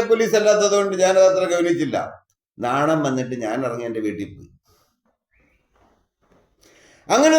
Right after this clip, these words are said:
നൂറുകണക്കിന് അവളുമാരെ ഞാൻ കാണുന്നുണ്ട് ദിവസവും. ഓരോ അവന്മാരുടെ കൂടെ പ്രേമം മൂത്ത്, കാമം മൂത്ത് വലിഞ്ഞു കയറി വരുന്ന ഈ ഇവളുമാരെയൊക്കെ വേണം നാളെ ഏതെങ്കിലും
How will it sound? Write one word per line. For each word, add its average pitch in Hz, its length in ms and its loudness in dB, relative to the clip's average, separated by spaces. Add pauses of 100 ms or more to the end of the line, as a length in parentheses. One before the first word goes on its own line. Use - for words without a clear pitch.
നൂറുകണക്കിന് 302 680 6
അവളുമാരെ 277 440 6
ഞാൻ 262 160 2
കാണുന്നുണ്ട് 254 420 4
ദിവസവും. 214 340 4 (1800)
ഓരോ 196 220 6 (220)
അവന്മാരുടെ 196 520 2
കൂടെ 190 220 6 (2250)
പ്രേമം 240 440 2
മൂത്ത്, 226 260 4 (120)
കാമം 254 340 4
മൂത്ത് 240 300 4 (680)
വലിഞ്ഞു 247 300 4
കയറി 240 240 6
വരുന്ന 226 220 2 (960)
ഈ 254 100 2 (120)
ഇവളുമാരെയൊക്കെ 254 720 4
വേണം 240 260 2
നാളെ 226 260 6 (540)
ഏതെങ്കിലും 240 400 4